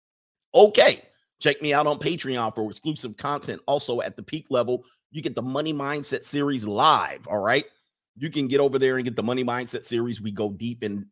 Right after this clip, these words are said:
and, and, and in deep detail on how to start your business, how to manage your time, how to budget, investment, investments in terms of property. Uh, we had a crypto guy in there. We had Vlad P in there, uh, from Florida,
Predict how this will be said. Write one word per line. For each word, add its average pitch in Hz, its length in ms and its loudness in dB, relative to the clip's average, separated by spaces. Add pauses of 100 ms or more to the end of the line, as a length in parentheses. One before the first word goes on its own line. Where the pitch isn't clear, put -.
and, 101 200 -6
and, 98 260 -4
and 98 160 -4
in 98 140 -4
deep 120 280 -8
detail 104 560 -4
on 95 140 -6
how 110 180 -2
to 104 80 -4
start 107 320 -2
your 92 120 -6
business, 110 460 -4 (240)
how 110 100 0
to 98 80 -4
manage 101 300 -6
your 95 80 -10
time, 104 300 -6
how 95 120 -4
to 92 100 -4 (100)
budget, 107 360 -2 (380)
investment, 113 760 -4
investments 104 560 -4
in 101 80 -6
terms 101 240 -2
of 98 100 -4
property. 110 540 -2 (320)
Uh, 92 300 0 (120)
we 110 120 -4
had 110 240 0
a 87 40 -10
crypto 117 480 -2 (100)
guy 110 220 4
in 110 140 -2
there. 110 160 0
We 113 140 -4
had 104 280 -4
Vlad 110 360 -2
P 117 260 -2
in 107 80 -2
there, 110 300 -2 (340)
uh, 95 120 0
from 101 220 -6
Florida, 120 540 0